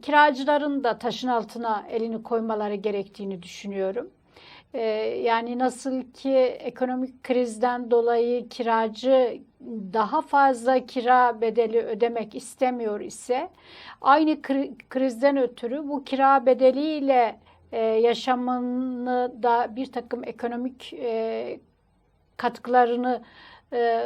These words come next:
bekleyen ev sahibi için de, e, bir,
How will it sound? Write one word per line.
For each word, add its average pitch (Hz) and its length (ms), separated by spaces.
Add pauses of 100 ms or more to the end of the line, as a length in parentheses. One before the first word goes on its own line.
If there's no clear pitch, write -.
(840)
bekleyen 247 920
ev 262 120
sahibi 240 460
için 254 440
de, 202 260 (380)
e, 220 800
bir, 214 300